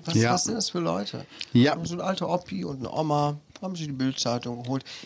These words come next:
Speaker 1: Ja, das sind diese Leute, die einfach auch so mit Internet und mit Aufklärung und mit, mit Blogs, wo es über solche Dinge geht, nichts zu tun haben.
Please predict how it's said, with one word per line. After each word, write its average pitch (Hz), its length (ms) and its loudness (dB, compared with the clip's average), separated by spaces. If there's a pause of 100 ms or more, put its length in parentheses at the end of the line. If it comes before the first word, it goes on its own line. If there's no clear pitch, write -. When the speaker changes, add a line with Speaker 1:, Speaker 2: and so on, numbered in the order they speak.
Speaker 1:
Ja, 220 180 4
das 147 200 0
sind 202 240 -4
diese 220 260 4
Leute, 170 380 4
die 175 180 -2
einfach 180 320 -4
auch 156 180 -8
so - 140 -6
mit 160 160 -4
Internet 185 580 0
und 131 100 -6
mit 135 200 -4 (360)
Aufklärung 139 960 2
und 117 140 -2
mit, 127 240 -2
mit 131 220 0
Blogs, 156 600 2
wo 139 140 -4
es 135 140 -2
über 131 260 0 (260)
solche 156 300 2
Dinge 165 240 4
geht, 160 240 2
nichts - 440 -2
zu 160 120 0
tun 277 520 0
haben. 92 440 -6